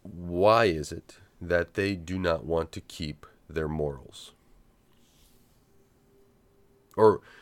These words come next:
I should rephrase that. Um, why don't they have morals?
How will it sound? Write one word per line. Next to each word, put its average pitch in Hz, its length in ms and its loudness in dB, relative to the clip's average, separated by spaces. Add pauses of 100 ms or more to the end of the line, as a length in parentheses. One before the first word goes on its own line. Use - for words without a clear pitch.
(200)
I 110 120 0
should 101 180 -4
rephrase 90 440 -2
that. 71 220 -12 (760)
Um, 78 640 -4
why 98 340 0
don't 95 420 -2
they 85 160 0
have 92 600 -2 (140)
morals? 69 760 -14